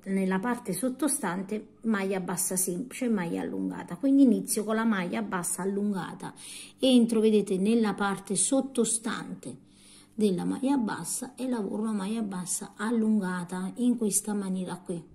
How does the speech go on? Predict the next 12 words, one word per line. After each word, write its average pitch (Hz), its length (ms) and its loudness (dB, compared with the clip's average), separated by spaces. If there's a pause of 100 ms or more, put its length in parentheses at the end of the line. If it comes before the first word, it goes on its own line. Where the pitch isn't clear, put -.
(140)
vedete? 208 640 -6 (920)
Ora 254 300 6
entro 226 340 4
nel 196 220 0
prossimo 220 560 2
punto 226 380 0
e 240 40 0
lavoro 214 360 0
una 226 100 0
maglia 214 360 2
bassa 202 480 -2
semplice. 208 1000 0